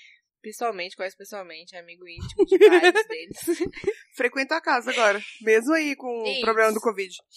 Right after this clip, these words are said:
Speaker 2: Tá, vamos começar, vai.
Speaker 1: É porque não tem problema.
Speaker 2: Não tem, não tem.
Speaker 1: Porque artista
Speaker 2: Toma cloroquina,
Speaker 1: artista
Speaker 2: tá tudo bem.
Speaker 1: artista se morrer não vira evento, vira, não vira estatística, vira evento, entendeu? Então
Speaker 2: É.
Speaker 1: tudo bem.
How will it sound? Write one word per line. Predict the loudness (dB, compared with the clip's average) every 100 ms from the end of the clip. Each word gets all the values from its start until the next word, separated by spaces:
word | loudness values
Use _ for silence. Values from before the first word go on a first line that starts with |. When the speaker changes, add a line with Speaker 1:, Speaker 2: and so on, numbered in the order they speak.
| -20 -20 -20 _ _
Speaker 2:
Tá, | -2 0
vamos | -2 -4
começar, | -6 -6 -2 -2
vai. | -2 -4 -6 -6
Speaker 1:
É | -6
porque | -4 -2 0 0 -2
não | -6 -8
tem | -8
problema. | -8 -10 -10 -12 -18 _ -12
Speaker 2:
Não | -6 -4
tem, | -4 -6
não | -6 -10
tem. | -10
Speaker 1:
Porque | -8
artista | -10 -10 -20 -16 -14 -14 -10
Speaker 2:
Toma | -10 -8 -10 -10 -4
cloroquina, | -2 0 -2 -4 -4 -2
Speaker 1:
artista | -4 -6
Speaker 2:
tá | -10
tudo | -14 -14
bem. | -8 -4
Speaker 1:
artista | -2 -4 -6 -8 -10
se | -10
morrer | -6 -4 -4 -4 -6
não | -8
vira | -4 -4
evento, | -6 -12 -16 -18 -12
vira, | -8 -6 -6 -6
não | -14
vira | -10 -8 -8
estatística, | -12 -16 -18 -18
vira | -14 -14
evento, | -12 -12 -14 _
entendeu? | -16 -10 -10
Então | -10 -12
Speaker 2:
É. | -12
Speaker 1:
tudo | -14 -18
bem. | -20